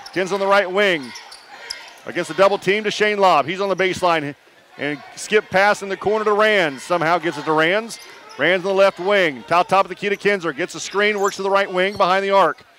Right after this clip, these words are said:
Now backs it out to the volleyball line. To the center circle to Lau on the left wing. Back to Kinzer on the right side. Rochester now in a two three zone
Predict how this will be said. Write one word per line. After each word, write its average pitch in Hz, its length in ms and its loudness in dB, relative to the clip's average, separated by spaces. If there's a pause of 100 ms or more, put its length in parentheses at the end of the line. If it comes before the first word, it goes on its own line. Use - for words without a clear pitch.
(200)
Now 160 140 2
backs 175 280 0
it 170 60 -2
out 180 100 4
to 185 80 -4
the 180 80 -2
volleyball 180 360 4
line. 165 220 0
To 185 40 -8
the 170 100 -4
center 185 240 -2
circle 190 280 -2
to 185 60 -4
Lau 180 200 2
on 190 100 0
the 190 60 -6
left 185 200 0
wing. 190 260 0
Back 180 160 2
to 170 80 -14
Kinzer 196 300 -6
on 202 60 -4
the 196 60 0
right 190 180 2
side. 156 480 2 (600)
Rochester 147 420 -2
now 160 160 0
in 170 60 0
a 170 80 -2 (840)
two 170 160 0
three 185 260 0
zone 170 440 2